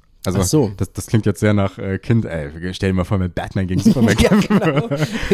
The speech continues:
Speaker 2: Ja,
Speaker 1: Ähm,
Speaker 2: ja, ja.
Speaker 1: aber, ähm, es scheint ja, also es scheint nicht auf eine körperliche Auseinandersetzung hinauszulaufen, ne? Weil es wird ja auch gesagt, dass Raoden kein Kämpfer ist.
Speaker 2: Der kloppt sich nicht.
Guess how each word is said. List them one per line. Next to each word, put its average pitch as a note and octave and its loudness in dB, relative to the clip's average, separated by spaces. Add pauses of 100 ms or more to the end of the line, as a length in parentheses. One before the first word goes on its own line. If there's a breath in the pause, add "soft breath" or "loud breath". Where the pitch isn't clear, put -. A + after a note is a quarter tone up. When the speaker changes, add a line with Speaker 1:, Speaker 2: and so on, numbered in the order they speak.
Speaker 2:
Ja, C#3 0
Speaker 1:
Ähm, G#2+ 0
Speaker 2:
ja, A2 -10 (160)
ja. G#2+ -12 (120)
Speaker 1:
aber, G#2+ 4
ähm, G#2+ 0
es G2 -6
scheint B2 0
ja, C#3 2 (340)
also G#2+ -2
es A#2+ -2
scheint C3 -2
nicht C#3 0
auf E3 -2
eine B2 2
körperliche C3 0
Auseinandersetzung G2+ 0
hinauszulaufen, E2+ -4
ne? B2+ 0
Weil G#2 4
es G2 -4
wird A#2+ -4
ja A2 2
auch G2 -4
gesagt, G2+ -2
dass - -4
Raoden C#3 -2
kein A2 -2
Kämpfer D3+ -4
ist. - -8
Speaker 2:
Der G#2 -12
kloppt - -8
sich - -8
nicht. - -16